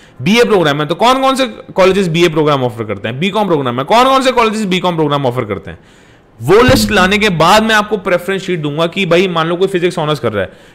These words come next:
या political science honors कर रहा है, तो उसकी क्या preference होनी चाहिए। ये अभी दस से बारह दिन है इस चीज को होने में, उसका wait करो। अभी सिर्फ समझो मैं जिस फ्लो में लेके जा रहा हूं, उसमें करो आप। तान्या कपूर,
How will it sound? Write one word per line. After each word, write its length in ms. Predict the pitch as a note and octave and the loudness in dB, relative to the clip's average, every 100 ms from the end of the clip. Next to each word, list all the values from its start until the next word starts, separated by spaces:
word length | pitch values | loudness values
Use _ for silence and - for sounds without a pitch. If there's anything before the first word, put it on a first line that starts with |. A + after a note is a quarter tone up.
| C3+ | -2
या 80 | D#3 | 0
political 340 | E3+ F#3 G3 | 2 2 0
science 220 | F#3+ E3+ | 0 -2
honors 200 | D#3+ D3+ | -4 -4
कर 80 | B2+ | -4
रहा 80 | A2+ | -2
है, 60 | |
तो 60 | D3 | -2
उसकी 200 | D3 F3 | -4 -2
क्या 180 | F3+ E3 | 0 2
preference 340 | D#3 C#3+ D3 | 2 2 0
होनी 180 | D3 C#3 | 0 -2
चाहिए। 300 | D3+ F#3 G3 | -2 -2 -2
ये 240 | D3 D#3+ G3 | -2 2 2
अभी 440 | C#3 D#3+ F#3+ - - A#2+ | 2 0 -2 -4 -10 -2
दस 180 | D3+ | -2
से 140 | - E3+ | 2 2
बारह 200 | D#3 D#3+ | 2 2
दिन 200 | D3 C#3 | 0 0
है 120 | E3 | 0
इस 100 | D#3+ | -2
चीज 160 | D3+ - | -6 -2
को 100 | C#3 | -2
होने 160 | C3 | 0
में, 160 | D3+ F#3+ - - | -2 -4 -8 -10
उसका 200 | B2+ F3+ | -4 0
wait 260 | D#3 C3+ C#3 | 4 4 2
करो। 200 | G#2+ G2+ | 0 0
अभी 200 | C3 F3 | 2 0
सिर्फ 240 | F#3 G3 | 0 -2
समझो 340 | G3 D#3+ E3 F#3 | -2 -2 0 0
मैं 100 | F3+ D#3 | -2 -6
जिस 240 | D3+ E3 - | -6 -4 -2
फ्लो 180 | E3 | 0
में 120 | E3 E3+ | 0 0
लेके 200 | D#3 D#3 | 0 2
जा 140 | D3 | 2
रहा 80 | F#3 | 2
हूं, 80 | G#3+ - - D3 | -2 -8 -8 -4
उसमें 260 | D3+ E3 | -2 0
करो 200 | C#3 A#2+ | 2 4
आप। 340 | G#2+ F#2 - - - - - - | 4 0 -6 -20 -20 -20 -6 0
तान्या 480 | F3+ F#3+ A#3 B3+ G#3+ | 2 4 4 4 2
कपूर, 460 | G3 F3 A3 A#3+ | 0 2 2 0